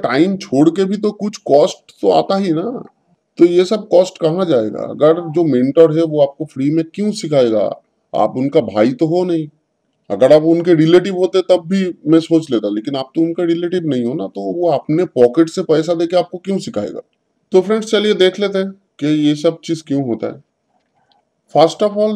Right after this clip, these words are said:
they do not accept their mistakes। दोस्तों, ये चीज़ मैंने पहले भी बोल दिया है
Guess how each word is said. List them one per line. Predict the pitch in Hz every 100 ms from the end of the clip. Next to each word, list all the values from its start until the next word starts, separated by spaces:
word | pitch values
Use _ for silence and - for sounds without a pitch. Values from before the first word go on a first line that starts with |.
| 175
they | 170 165
do | 135 147
not | 160 165
accept | - - - 139 120
their | 120
mistakes। | 113 101 95 - - _ - _ _ _ -
दोस्तों, | 127 135 185
ये | 170 170
चीज़ | 180 170
मैंने | 175 175
पहले | 165 113 117 131
भी | 135 117
बोल | 101 92
दिया | 90
है | -